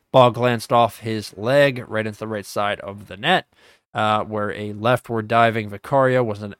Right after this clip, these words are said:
unable to do anything. Own goal was awarded to Romero, one nil to the good guys. Uh, in the thirty-seventh, Spurs broke, and Son played just a godly pass through traffic to Brennan Johnson, who turned it on frame.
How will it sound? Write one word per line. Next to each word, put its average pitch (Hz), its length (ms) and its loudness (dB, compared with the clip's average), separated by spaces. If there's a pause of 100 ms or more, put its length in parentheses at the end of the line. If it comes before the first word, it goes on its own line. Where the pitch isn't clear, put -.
(120)
unable 117 460 -2
to - 120 -14
do 104 340 -8
anything. 107 680 -10 (240)
Own 139 180 0
goal 127 220 4
was 131 260 4
awarded 120 340 0
to - 80 -12
Romero, 117 640 0 (420)
one 120 340 0
nil 117 300 -2
to - 120 -18
the - 80 -12
good 92 220 -16
guys. - 420 -16 (840)
Uh, 104 260 -8
in - 80 -14
the 107 60 -12
thirty-seventh, 131 640 -2
Spurs 135 400 -2
broke, 135 600 0
and 117 100 -20
Son 127 260 -6
played 110 380 -4
just - 300 -12
a 107 160 -14 (360)
godly 120 380 2
pass 113 320 -2
through 110 160 -14
traffic 117 460 -2
to 107 80 -14
Brennan 110 300 -4
Johnson, 117 440 -6
who 110 100 -10
turned 117 280 -6
it 107 80 -8
on 104 120 -6
frame. 127 440 -4